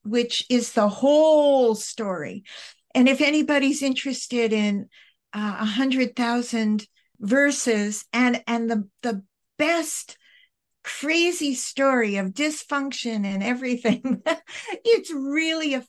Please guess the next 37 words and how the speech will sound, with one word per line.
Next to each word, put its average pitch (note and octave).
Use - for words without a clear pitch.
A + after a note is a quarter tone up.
fabulous, C4
fabulous A#3
story. B3+
But, C4+
but C4
he's, C#4+
he's C#4
feeling D4
very C#4
hard B3
done A3+
by, G#3
by G3+
his G#3
cousins. -
And A#3+
he's, B3+
he's C#4+
had A#3
it. -
You B3+
know, D4
when D4
you C4
just C4+
reach C#4
your B3
breaking B3
point, A#3+
you A#3
say, A3+
"That's G#3
it." -
He C#4
goes C#4+
to C4
Krishna, A#3+